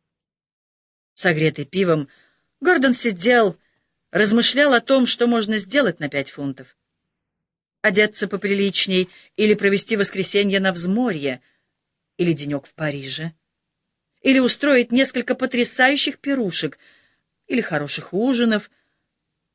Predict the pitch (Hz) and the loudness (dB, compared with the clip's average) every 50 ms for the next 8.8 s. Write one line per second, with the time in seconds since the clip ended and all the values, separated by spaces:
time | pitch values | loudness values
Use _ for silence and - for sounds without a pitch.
0 | _ - 147 170 156 208 208 185 - - - _ _ _ _ _ - 180 180 185 | _ -12 -8 -4 -2 0 0 0 -2 -6 -18 _ _ _ _ _ -10 -6 -6 -6
1 | 202 202 185 160 139 123 85 73 82 - _ _ _ _ _ _ _ _ _ _ | -6 -8 -12 -14 -18 -20 -20 -20 -20 -20 _ _ _ _ _ _ _ _ _ _
2 | _ _ _ _ _ _ _ _ _ - - - - 185 160 139 160 196 208 180 | _ _ _ _ _ _ _ _ _ -6 -2 -2 0 0 -2 -2 0 2 2 2
3 | 147 160 160 147 131 - _ _ _ _ _ _ _ _ - 226 285 302 277 226 | 0 0 -2 -2 -2 -4 _ _ _ _ _ _ _ _ -2 0 2 2 2 2
4 | 262 247 233 - - - 196 196 185 165 160 139 127 104 - _ _ _ _ _ | 2 0 0 -2 -6 -6 -6 -6 -4 -4 -6 -8 -8 -8 -14 _ _ _ _ _
5 | _ _ _ _ _ _ _ _ _ _ _ - 170 202 226 254 269 277 269 - | _ _ _ _ _ _ _ _ _ _ _ 0 2 4 4 4 4 2 0 -2
6 | _ _ _ _ _ _ _ _ _ _ _ _ - 156 196 233 247 240 208 214 | _ _ _ _ _ _ _ _ _ _ _ _ -10 -4 0 0 0 0 0 0
7 | 240 233 233 233 240 233 226 _ _ _ _ _ _ _ _ _ _ - 175 190 | 0 0 0 0 -2 -2 -4 _ _ _ _ _ _ _ _ _ _ -2 0 0
8 | 190 170 160 143 127 101 71 _ - - - - _ - 113 - | 2 0 -2 -4 -6 -10 -18 _ -8 -6 -6 -6 _ -12 -20 -20